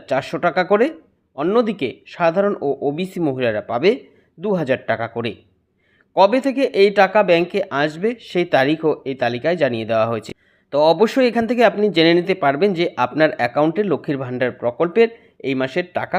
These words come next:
কবে আসবে। এরপর দেখুন বলেছে যে লক্ষ্মীর ভাণ্ডার প্রকল্পের পক্ষ থেকে এই যে বেশি টাকা দেওয়া হচ্ছে এর জন্য অবশ্যই নির্দিষ্ট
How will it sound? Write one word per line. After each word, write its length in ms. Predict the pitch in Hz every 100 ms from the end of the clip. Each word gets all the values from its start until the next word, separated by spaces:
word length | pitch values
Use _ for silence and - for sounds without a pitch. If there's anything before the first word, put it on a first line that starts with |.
| 190
কবে 240 | 151 120 113 107
আসবে। 300 | 107 - 127 - _ _ _ _ _ -
এরপর 280 | 208 220 254
দেখুন 240 | 262 269
বলেছে 320 | 220 151 139 185
যে 120 | 180
লক্ষ্মীর 440 | 160 151 160 247 220
ভাণ্ডার 360 | 202 214 220 214
প্রকল্পের 500 | 160 160 175 180 180 -
পক্ষ 220 | 139 139 160
থেকে 260 | 165 165 -
এই 160 | 120 135
যে 80 | 139
বেশি 240 | 123 - 147
টাকা 220 | 147 143
দেওয়া 240 | 127 113 117
হচ্ছে 300 | 135 - 104 - _ _ -
এর 120 | 151
জন্য 180 | 165 233 240 -
অবশ্যই 480 | 139 147 - 208
নির্দিষ্ট 400 | 175 131 131 143